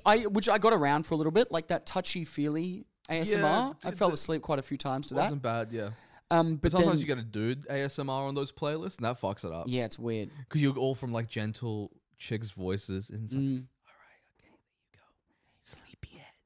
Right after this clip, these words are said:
Speaker 2: You know what I mean? All that
Speaker 1: Yeah.
Speaker 2: shit where it's like, "All right, just my nails, there you go." And then the next one is obviously a guy going, "All right,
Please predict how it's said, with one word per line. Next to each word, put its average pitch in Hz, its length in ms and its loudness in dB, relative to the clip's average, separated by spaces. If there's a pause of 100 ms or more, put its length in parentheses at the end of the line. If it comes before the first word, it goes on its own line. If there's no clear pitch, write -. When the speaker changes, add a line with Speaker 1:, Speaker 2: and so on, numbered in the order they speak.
Speaker 2:
You 151 120 -8
know 156 80 2
what 147 80 2
I 135 80 2
mean? 127 80 -2
All 139 180 -4
that 131 140 -2
Speaker 1:
Yeah. 156 40 -8
Speaker 2:
shit - 160 -6
where 151 60 -6
it's - 100 -10
like, 165 80 -16 (240)
"All - 60 -20
right, - 160 -20
just - 180 -20
my - 60 -20
nails, - 420 -20
there - 100 -20 (120)
you - 80 -20
go." - 400 -14
And 139 100 -2
then 123 120 0
the 117 60 0
next 113 300 -4
one 107 160 -2
is 98 200 -8 (120)
obviously 107 480 -6
a 92 40 -6
guy 92 240 -6
going, 87 180 -10 (400)
"All 98 100 -16
right, 101 240 -16